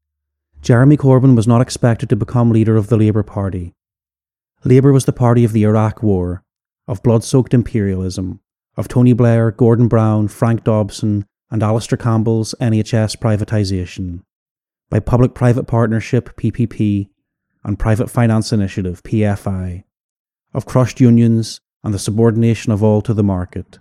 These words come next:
Tony Benn, Jeremy Corbyn, Diane Abbott and John McDonnell were regarded by their own party grandees as loony left jokes,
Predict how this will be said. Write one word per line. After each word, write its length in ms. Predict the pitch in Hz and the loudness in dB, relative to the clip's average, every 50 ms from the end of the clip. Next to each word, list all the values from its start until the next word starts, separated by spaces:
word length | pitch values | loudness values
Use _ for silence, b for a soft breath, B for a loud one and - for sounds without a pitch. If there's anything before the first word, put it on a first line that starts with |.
| _ _ _ _ _ _ _ _ _ _ _ _ _ _ _ _ _ _ _ _ _ _ _ _ _ _ _ _ _ _ _ - - | _ _ _ _ _ _ _ _ _ _ _ _ _ _ _ _ _ _ _ _ _ _ _ _ _ _ _ _ _ _ _ -12 -2
Tony 240 | - 113 120 131 127 | 2 4 6 6 6
Benn, 480 | 120 113 113 113 113 110 110 110 104 _ _ | 6 4 4 4 4 2 0 -2 -4 _ _
Jeremy 340 | - - 107 104 113 117 120 | -2 0 2 2 4 2 0
Corbyn, 540 | - - 113 110 110 98 107 104 104 104 101 _ _ _ _ _ - | 0 0 0 2 2 2 2 0 0 -2 -4 _ _ _ _ _ -2
Diane 340 | 117 110 113 117 120 120 117 | 0 2 2 2 2 2 2
Abbott 320 | 110 107 104 110 107 - | 2 2 0 -2 -2 -2
and 100 | 110 95 | -4 -2
John 260 | - 110 104 107 110 | 0 0 2 2 0
McDonnell 520 | 101 - - 110 104 101 101 101 101 98 - _ _ _ _ _ _ _ _ - | 0 0 -2 -2 -2 0 -2 -2 -2 -4 -6 _ _ _ _ _ _ _ _ -2
were 100 | 123 110 | 2 2
regarded 400 | 110 104 123 117 123 135 131 - | 2 2 4 2 4 2 2 2
by 140 | 131 123 120 | 2 2 2
their 200 | 127 123 120 120 | 4 4 4 4
own 160 | 120 123 117 | 2 2 0
party 300 | - 120 113 113 117 107 | 0 -2 0 0 0 0
grandees 720 | - 120 113 113 110 104 107 104 101 101 101 101 - - _ _ _ - | 0 0 0 2 0 0 0 -2 0 -2 -2 -4 -6 -10 _ _ _ -8
as 200 | - 113 98 95 | -4 -4 0 2
loony 220 | 107 107 107 110 104 | 2 4 4 4 4
left 360 | 107 104 104 101 - - - | 2 2 0 -2 -4 -6 -6
jokes, 580 | - 107 92 85 87 _ - - - - - | -4 -4 -4 -4 -6 _ -16 -18 -18 -18 -20